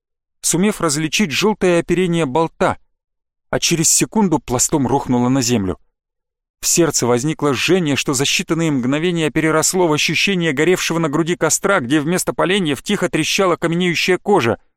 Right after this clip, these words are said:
Не закричать, не шевельнуться, полный паралич. Устремив немигающий взгляд в небеса, только и оставалось смотреть, как бездонный вихрь поглощает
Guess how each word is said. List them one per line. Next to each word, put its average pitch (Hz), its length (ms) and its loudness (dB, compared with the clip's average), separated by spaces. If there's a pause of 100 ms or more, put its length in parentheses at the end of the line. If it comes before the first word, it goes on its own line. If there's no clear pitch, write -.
(260)
Не 135 160 2
закричать, - 600 -2 (440)
не 151 160 2
шевельнуться, 190 720 0 (220)
полный 151 340 0
паралич. 156 560 -2 (1040)
Устремив 123 460 -2
немигающий 131 560 0
взгляд 123 380 -2
в 113 100 -4
небеса, 131 380 0
только 139 280 -4
и 139 60 2
оставалось 139 520 0
смотреть, 147 540 0
как 131 160 -4
бездонный 127 580 0
вихрь 147 380 -2
поглощает 135 640 -2